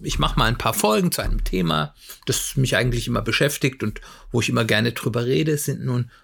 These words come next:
hundertfünfzig Folgen geworden. Und da bin ich ein bisschen stolz drauf und ich freue mich darüber. Und ich hoffe natürlich auch,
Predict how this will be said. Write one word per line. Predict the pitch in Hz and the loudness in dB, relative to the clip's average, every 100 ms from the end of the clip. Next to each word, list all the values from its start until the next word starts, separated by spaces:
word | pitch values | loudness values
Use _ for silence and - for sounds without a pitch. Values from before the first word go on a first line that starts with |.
| _ - | _ 2
hundertfünfzig | 131 131 123 - - 104 - 110 107 | 4 6 2 0 -2 -2 -2 -4 -6
Folgen | - 104 101 104 | -4 -2 -2 -6
geworden. | 107 104 113 | -8 -8 -8
Und | 110 120 - - - - | -8 -10 -10 -18 -18 -10
da | 110 | -6
bin | 113 | -4
ich | 110 | -4
ein | 110 | -4
bisschen | - 107 | -2 -2
stolz | - 131 175 - | 0 2 2 -2
drauf | - 151 | -2 -2
und | - | -2
ich | 101 - | -6 -6
freue | - 104 131 | -2 2 4
mich | 151 143 | 2 2
darüber. | 135 123 123 120 120 - - | 0 2 0 0 -4 -12 -4
Und | 117 | -2
ich | 110 - | -2 0
hoffe | 117 123 | 0 2
natürlich | 117 - 107 107 - | 0 0 -2 -4 -6
auch, | 107 117 - | -4 -4 -6